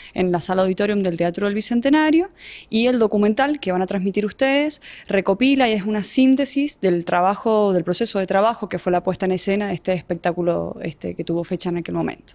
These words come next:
El documental está enfocado en,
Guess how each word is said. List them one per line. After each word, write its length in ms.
El 160
documental 420
está 140
enfocado 720
en, 600